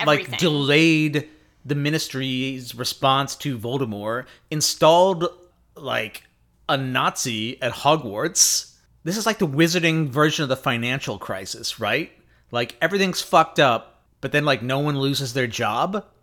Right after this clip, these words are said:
Speaker 2: And Obama, like, installs all of the, like, architects of the crisis.
Speaker 1: Like, we get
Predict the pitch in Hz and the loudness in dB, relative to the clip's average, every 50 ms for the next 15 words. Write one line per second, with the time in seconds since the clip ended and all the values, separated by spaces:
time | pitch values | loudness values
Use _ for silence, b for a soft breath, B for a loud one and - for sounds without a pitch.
0 | _ _ _ _ _ _ - 240 254 262 247 285 233 269 262 285 320 359 320 311 | _ _ _ _ _ _ -4 -2 -2 -2 -2 -2 2 4 4 4 4 2 0 -2
1 | 277 254 254 - 240 233 240 - - - 247 226 233 240 240 240 240 233 226 208 | -2 -4 -6 -8 -10 -8 -8 -8 -6 -2 2 4 6 6 4 4 0 -4 -6 -8
2 | - - - 220 220 214 220 214 202 208 220 202 202 190 - - 196 196 196 196 | -8 -4 -2 -2 -2 -2 -4 -8 -10 -10 -10 -10 -10 -10 -10 -8 -8 -8 -8 -10
3 | 208 - 214 190 175 - 202 180 - - - 196 180 185 180 - 165 127 110 120 | -12 -14 -14 -14 -14 -14 -14 -16 -16 -14 -12 -10 -10 -10 -10 -12 -12 -12 -12 -12
4 | 196 - - - - 143 147 147 - 175 175 139 - 190 190 196 | -12 -10 -6 -2 0 0 0 0 0 -2 -2 0 0 0 0 0